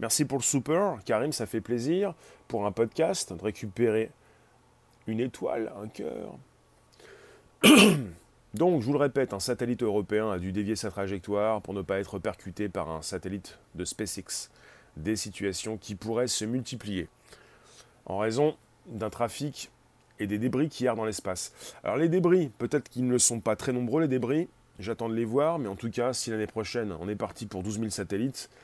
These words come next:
que va-t-il se passer quand ces satellites devront être remplacés ? Et ce qui se passe, c'est que personne ne fait le ménage. Euh... et que ces satellites, quand ils ne sont plus, euh,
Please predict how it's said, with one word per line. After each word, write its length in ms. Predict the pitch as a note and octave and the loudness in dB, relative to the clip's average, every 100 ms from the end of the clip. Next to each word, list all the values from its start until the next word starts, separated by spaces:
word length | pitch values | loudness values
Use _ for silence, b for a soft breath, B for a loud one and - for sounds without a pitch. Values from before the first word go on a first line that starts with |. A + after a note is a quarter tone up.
| B B - | B B -4
que 80 | |
va-t-il 260 | A2 G2 A2 | -2 -2 -4
se 140 | - | -4
passer 420 | G#2 A2 - D#3 D#3+ | -4 -2 0 0 -2
quand 160 | G#2+ | -4
ces 140 | - F#2+ | -8 -6
satellites 600 | G#2+ F#2 B2+ D#3 - D#2+ | -6 -2 0 0 -2 0
devront 440 | A#2 A2 B2 A#2+ | 2 4 2 2
être 220 | G2 - | 0 -2
remplacés ? 560 | F2+ G2+ G#2+ - D3+ E3 B B B | -8 -2 -2 0 0 -2 B B B
Et 60 | - | -8
ce 80 | |
qui 120 | - G2 | -4 -4
se 80 | |
passe, 220 | - C#3 - | 0 0 0
c'est 100 | F#2 | -4
que 100 | F#2+ | -6
personne 380 | A#2+ - C3 | -4 -2 -2
ne 80 | A#2 | -2
fait 140 | G2 G2 | -2 -2
le 40 | |
ménage. 440 | F#2+ A2 C3+ C#3 B2+ - - B B B B B B B B B B B B B - - C#3 | -2 0 0 -2 -6 -18 -20 B B B B B B B B B B B B B -20 -4 4
Euh... 1000 | D#3+ E3 E3 D#3+ D#3 D3+ D3 C#3 B2+ A#2 G#2 | 6 6 6 4 4 2 0 0 -2 -6 -6
et 80 | A2 | -8
que 120 | G#2+ | -4
ces 120 | A2+ | -6
satellites, 560 | - A2+ B2 D3+ D#3 - | -4 -2 0 0 0 -8
quand 200 | - A2 | -8 -6
ils 60 | A2+ | -4
ne 80 | G#2+ | -4
sont 180 | - | -4
plus, 340 | G#2 - A#2+ A2+ | -6 -4 -2 0
euh, 360 | F#2 F2 D#2+ | 0 -2 -4